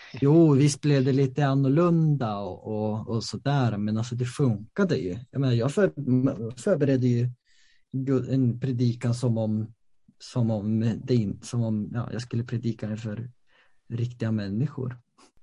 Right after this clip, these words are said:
Ja, ja, men ska vi ta en liten sammanfattning och lite, lite avrundning här då? Ehm, om vi tar några korta svar här på frågan som vi hade. Varför ska man vara med i en församling?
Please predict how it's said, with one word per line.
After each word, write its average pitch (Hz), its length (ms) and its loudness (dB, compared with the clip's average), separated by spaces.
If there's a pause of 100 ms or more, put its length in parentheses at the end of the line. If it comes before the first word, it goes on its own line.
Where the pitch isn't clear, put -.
(160)
Ja, 190 120 6
ja, 190 100 8
men 170 120 6
ska 190 160 2
vi 202 100 6
ta 214 200 4
en 240 60 6
liten 220 220 4
sammanfattning 190 1000 4
och 160 80 2
lite, 156 520 0
lite 160 260 -6
avrundning 165 580 2
här 127 100 2
då? 120 260 -4
Ehm, 147 680 4 (1000)
om 160 100 -2
vi 175 80 2
tar 208 180 4
några 208 220 6
korta 196 600 -2
svar 160 400 2
här 107 440 -4
på 120 480 0
frågan 120 460 2
som 123 140 0
vi 120 60 2
hade. 113 240 -2
Varför 180 440 0
ska 170 220 -6
man 156 200 2
vara 147 200 4
med 123 280 4
i 123 100 4
en 131 140 0
församling? 123 920 -4